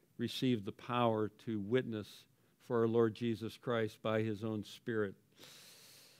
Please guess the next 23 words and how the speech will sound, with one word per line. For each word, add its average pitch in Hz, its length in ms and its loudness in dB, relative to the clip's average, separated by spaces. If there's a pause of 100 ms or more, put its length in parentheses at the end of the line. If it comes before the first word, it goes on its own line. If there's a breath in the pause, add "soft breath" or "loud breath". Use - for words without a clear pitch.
(340 soft breath)
Now, 156 120 8
fourthly, 165 640 10 (1300)
there 147 180 10
was 180 200 8
the 143 120 2
promise 185 720 8
question 151 580 6
mark, 110 320 -2 (1080)
right, 143 320 10 (920)
spoken 147 500 8
right 127 200 8
at 127 200 8
the 110 240 2 (560)
ascension 117 720 4 (1700)
of 127 180 8
that 127 240 8
passing. 139 480 4
Look 196 160 0
at 175 60 -4
verses 131 480 0
six - 500 -4
and 117 160 -2
seven. 107 460 2